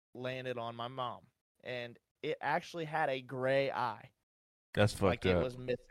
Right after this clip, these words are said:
Speaker 1: It was, it was the right eye, you know. So there was a couple signs there.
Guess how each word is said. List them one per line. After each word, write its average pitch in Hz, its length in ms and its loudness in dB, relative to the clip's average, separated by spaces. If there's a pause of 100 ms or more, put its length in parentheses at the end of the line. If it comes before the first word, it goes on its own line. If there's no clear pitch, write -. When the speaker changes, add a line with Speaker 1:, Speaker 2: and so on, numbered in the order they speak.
(160)
Speaker 1:
It - 80 -20
was, 120 100 -14 (260)
it 127 80 -6
was 113 160 -8
the 117 100 -6
right 131 280 2
eye, 131 400 0 (400)
you 123 140 -10
know. 117 320 -2 (420)
So 156 300 4
there 165 120 8
was 185 120 4
a 170 60 -6
couple 160 280 2
signs 147 400 -2
there. 127 400 0